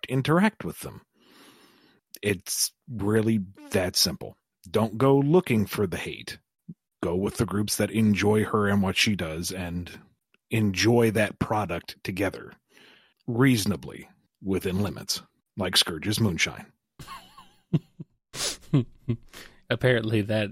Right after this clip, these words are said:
Speaker 2: is completely unreasonable, though, even, like, just a swallow of it. Anyway.
Speaker 1: Okay, so maybe that's not a perfect analogy, but you know what I mean.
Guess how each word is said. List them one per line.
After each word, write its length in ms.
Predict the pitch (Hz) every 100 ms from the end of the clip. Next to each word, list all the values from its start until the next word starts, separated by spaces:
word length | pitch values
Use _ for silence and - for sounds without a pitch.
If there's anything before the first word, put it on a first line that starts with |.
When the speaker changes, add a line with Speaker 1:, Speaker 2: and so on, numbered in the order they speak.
| -
Speaker 2:
is 240 | 120 98 -
completely 520 | - 107 117 107 104
unreasonable, 720 | 104 127 107 101 104 95 98
though, 320 | 98 95 104 117
even, 400 | - 110 110 101
like, 280 | 101 98 - _ _ -
just 180 | - -
a 40 |
swallow 380 | - 123 117 101
of 140 | 98 -
it. 120 | - _ _ _
Anyway. 280 | 139 117 90 - - - -
Speaker 1:
Okay, 280 | 147 - 87
so 140 | -
maybe 200 | 123 120
that's 220 | 107 107
not 160 | 110 98 - -
a 60 |
perfect 580 | - - - 107 - -
analogy, 420 | 87 80 71 87
but 220 | 104 196 -
you 60 |
know 80 | -
what 120 | -
I 40 | -
mean. 160 | -